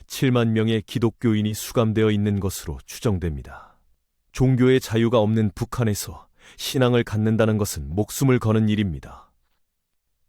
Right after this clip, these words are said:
외국인에게 보여주기 위한 평양의 공식 교회가 존재하지만 실제 신앙 활동은 철저히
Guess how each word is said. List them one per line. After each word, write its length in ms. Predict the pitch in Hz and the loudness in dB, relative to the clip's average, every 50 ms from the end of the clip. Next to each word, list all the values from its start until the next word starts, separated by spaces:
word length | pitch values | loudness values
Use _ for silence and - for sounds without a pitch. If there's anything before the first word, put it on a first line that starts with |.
| _ _ _ _ _ _ _ _ _ _ _ _ | _ _ _ _ _ _ _ _ _ _ _ _
외국인에게 560 | 104 110 113 113 117 110 117 113 113 110 123 113 | 2 2 2 2 2 2 2 2 2 2 2 0
보여주기 560 | - - 117 117 117 104 110 104 113 113 98 | 0 2 2 2 2 2 0 -2 -2 0 0
위한 360 | 95 95 98 95 82 78 71 - - | 0 -2 -2 -4 -4 -6 -8 -10 -14
평양의 460 | - - - 123 113 107 107 104 95 - | -8 -4 -2 0 0 0 0 -2 -2 -4
공식 520 | - - 110 110 113 110 - - 127 - _ _ _ | -6 -4 -2 0 0 0 -2 -4 -8 -8 _ _ _
교회가 460 | - - 113 107 107 117 107 107 101 | -4 0 0 2 2 2 2 0 0
존재하지만 840 | 92 - - 104 104 104 98 107 104 95 101 95 98 90 73 78 69 64 - _ _ _ _ _ _ _ _ _ _ _ _ | -2 -2 -2 -2 -2 0 0 0 -2 -2 -4 -6 -6 -8 -8 -10 -14 -20 -20 _ _ _ _ _ _ _ _ _ _ _ _
실제 420 | - - - 135 117 - - 120 101 | -12 -4 -2 -2 -2 0 0 0 0
신앙 340 | - - - 131 120 120 117 | 0 -2 -4 -2 -2 -2 -2
활동은 500 | 104 113 113 - - 113 90 78 67 69 - _ - - | -2 -2 -2 -2 -2 -2 -2 -4 -6 -8 -14 _ -20 -14
철저히 560 | - - - 143 127 - - - 120 110 95 | -12 -4 -2 0 0 0 2 2 2 2 0